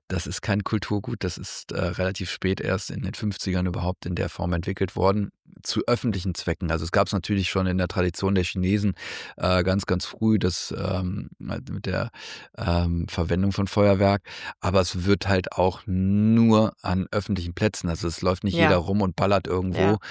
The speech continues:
Speaker 1: und von jetzt auf gleich, äh, es knallt irgendwo, sondern, äh, es ist sehr gezielt eingesetzt an, zu einem gewissen Zeitpunkt, wo sich jeder drauf einstellen kann, ähm,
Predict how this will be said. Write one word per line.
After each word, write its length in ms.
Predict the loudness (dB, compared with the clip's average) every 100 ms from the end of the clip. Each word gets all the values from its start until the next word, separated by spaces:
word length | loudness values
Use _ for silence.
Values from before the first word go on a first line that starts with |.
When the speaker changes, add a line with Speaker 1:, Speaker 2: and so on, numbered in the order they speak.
| -14 -6
Speaker 1:
und 160 | -4 0
von 140 | 2
jetzt 200 | 2 2
auf 100 | -2
gleich, 400 | 0 0 0 -2 -8 -16 -18 -6
äh, 100 | 0 0
es 140 | 0
knallt 400 | -4 0 0 0
irgendwo, 540 | -2 -2 -2 0 0 -2 -8 -20 -20 _ -2
sondern, 540 | 2 4 4 4 2
äh, 340 | 2 2 2 0
es 100 | -2
ist 140 | 0
sehr 140 | 2
gezielt 420 | 2 -2 -2 -2 0
eingesetzt 560 | 0 0 2 0 0
an, 340 | -6 -4 -4 -8 -6
zu 100 | -2
einem 220 | 0 0
gewissen 400 | 0 -2 0 -2
Zeitpunkt, 640 | 0 0 0 -4 -4 -4 -6
wo 60 |
sich 200 | -6 -4
jeder 200 | 0 0
drauf 240 | 0 0 0
einstellen 640 | -4 -4 -2 -2 -2 -4
kann, 320 | -4 -2 -4 -8 -18 -18 -20 -14 -4
ähm, 460 | -2 0 -2 -4